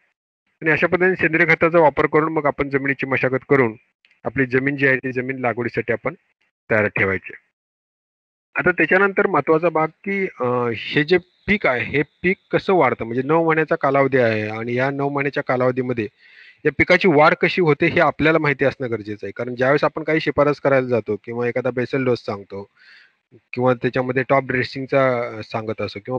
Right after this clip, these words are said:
फर्टिगेशनचा सांगत असो, त्या त्या स्टेजमध्ये त्या त्या प्रमाणात त्याची वाढ होते का नाही, हे आपल्याला माहिती असणं गरजेचं आहे. आणि त्यानुसार ज्यावेळेस आपण शेतकऱ्यांच्या शेतावरती जातो, त्यावेळेस आपण त्या, हे पीक या, अ,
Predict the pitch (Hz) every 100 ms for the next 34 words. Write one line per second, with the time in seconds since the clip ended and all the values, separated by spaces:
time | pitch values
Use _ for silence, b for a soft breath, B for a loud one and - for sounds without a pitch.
0 | - 123 135 135 139 135 139 135 147 _
1 | _ - 117 113 107 98 101 92 _ B
2 | B B 139 135 175 - 156 156 156 160
3 | 175 160 147 165 175 170 151 151 170 175
4 | 170 - 175 165 156 151 151 156 147 110
5 | 104 _ _ - 156 139 - 165 185 156
6 | 139 139 - 135 127 117 120 120 92 98
7 | 160 160 147 - 156 170 175 185 170 165
8 | 160 156 165 165 160 143 151 147 147 135
9 | 139 139 127 135 127 - 98 b b b
10 | b b b 156 170 165 190 185 - 170
11 | 160 117 - - 202 208 170 165 175 180
12 | - 156 127 127